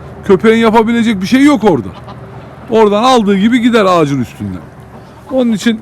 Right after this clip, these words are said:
yani o stres ayrı bir şey. Onu söylemeye çalışıyorum. Neyse aradık ettik falan filan. Bu kadar koşturduk, mücadele verdik.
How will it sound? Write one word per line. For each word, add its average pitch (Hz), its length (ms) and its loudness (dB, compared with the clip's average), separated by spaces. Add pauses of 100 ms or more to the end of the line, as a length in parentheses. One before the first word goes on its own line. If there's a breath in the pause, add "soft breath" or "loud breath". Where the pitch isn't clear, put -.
(160)
yani 233 240 2
o 220 200 0
stres - 460 -2
ayrı 220 280 4
bir 170 60 -2
şey. 151 160 -2
Onu 185 180 0
söylemeye 143 460 2
çalışıyorum. 156 520 -4 (840 loud breath)
Neyse 247 280 -2
aradık 214 420 0
ettik 202 340 -4
falan 196 340 0
filan. 151 460 -6
Bu 180 60 -10
kadar 175 320 0
koşturduk, 156 640 -4
mücadele 156 560 0
verdik. 139 300 -2